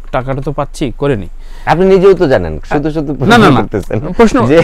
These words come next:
Speaker 1: প্রশ্ন,
Speaker 2: আমাকে
Speaker 1: প্রশ্ন,
Speaker 2: পাইনি,
Speaker 1: প্রশ্ন আমি, আমি
Speaker 2: এটা তো
Speaker 1: দর্শক,
Speaker 2: হয়নি
Speaker 1: দর্শকদের
Speaker 2: কখনো।
Speaker 1: সাথে যেহেতু কনভারসেশন হচ্ছে,
Speaker 2: হুম।
Speaker 1: তুমি আমি তো অনেক কিছুই জানি, off air, on air অনেক কিছু, কিন্তু দর্শকদের যেটুকু বলার, যেটা হচ্ছে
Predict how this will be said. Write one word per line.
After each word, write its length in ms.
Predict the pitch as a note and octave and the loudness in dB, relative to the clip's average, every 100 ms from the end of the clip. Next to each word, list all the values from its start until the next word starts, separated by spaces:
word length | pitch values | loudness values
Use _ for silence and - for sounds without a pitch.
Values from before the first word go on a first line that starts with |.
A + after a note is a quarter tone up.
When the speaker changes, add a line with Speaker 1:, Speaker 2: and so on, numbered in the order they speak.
| - - - - | 0 -6 -6 0
Speaker 1:
প্রশ্ন, 80 | C#3+ | 2
Speaker 2:
আমাকে 340 | D#3 F#3 G#3 | 4 4 6
Speaker 1:
প্রশ্ন, 200 | A3 F3 | 4 6
Speaker 2:
পাইনি, 240 | D3 F3 F3+ | 6 6 6
Speaker 1:
প্রশ্ন 180 | F3 | 6
আমি, 260 | G3 G3+ A#3 D3+ | 6 4 2 0
আমি 160 | C#3+ | 0
Speaker 2:
এটা 100 | D#3+ | 4
তো 60 | D#3+ | 4
Speaker 1:
দর্শক, 180 | C#3 B2+ | 6 4
Speaker 2:
হয়নি 300 | D3+ D#3 D#3 | 6 4 4
Speaker 1:
দর্শকদের 240 | G2 F#2+ | 2 2
Speaker 2:
কখনো। 100 | - | 0
Speaker 1:
সাথে 220 | G#3 F#3+ | 0 -2
যেহেতু 220 | F3+ F3+ | 0 -2
কনভারসেশন 580 | E3 B2 C3 C3 E3+ D3 | -2 -2 -4 -6 -6 -6
হচ্ছে, 280 | A#2 - A#2 | -8 -8 -10
Speaker 2:
হুম। 100 | - - - - | -10 -12 -12 -4
Speaker 1:
তুমি 200 | D3 F#3 | 0 2
আমি 180 | G3 A3 | 2 2
তো 140 | A3 | 2
অনেক 200 | F#3 F3+ | 2 0
কিছুই 280 | G3+ F3+ G3 | -2 0 2
জানি, 380 | D#3 C3+ C3+ C3 | 2 2 0 -2
off 180 | A#2+ - | -2 2
air, 160 | C3+ | 2
on 160 | B2 A#2 | 2 0
air 180 | A#2+ A2+ | -2 -2
অনেক 240 | A2 A2+ | -2 -6
কিছু, 220 | - - | -10 -12
কিন্তু 280 | A2+ C3 D3+ - - - - - | -10 -8 -8 -10 -14 -14 -12 -2
দর্শকদের 400 | C3+ - G#3 G3 | -2 -2 -2 0
যেটুকু 320 | G3+ A3 G3 | 0 2 2
বলার, 320 | C3+ A#2+ G2+ | 2 2 2
যেটা 160 | B2+ F3+ | -2 -2
হচ্ছে 280 | F#3+ A#3 | -2 -4